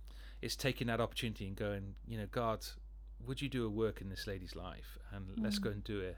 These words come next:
Speaker 1: And let's not
Speaker 2: Mm.
Speaker 1: just provide the flooring. Let's take her on a journey with us
Speaker 2: Mm.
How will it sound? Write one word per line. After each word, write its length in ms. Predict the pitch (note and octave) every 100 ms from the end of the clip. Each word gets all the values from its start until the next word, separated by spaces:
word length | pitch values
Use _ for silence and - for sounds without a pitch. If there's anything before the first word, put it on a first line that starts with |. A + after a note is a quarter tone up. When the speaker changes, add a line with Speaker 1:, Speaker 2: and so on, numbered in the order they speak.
| -
Speaker 1:
And 120 | A2
let's 160 | A#2 A2+
not 100 | G#2
Speaker 2:
Mm. 40 |
Speaker 1:
just 120 | -
provide 300 | - G2 G2+
the 60 | -
flooring. 260 | - E2+ G2
Let's 160 | A#2
take 220 | - A#2
her 80 | G#2
on 80 | F2+
a 40 |
journey 300 | G2+ G2+ F#2
with 180 | E2+ G2
us 360 | - - - - - - - - -
Speaker 2:
Mm. 120 | A3+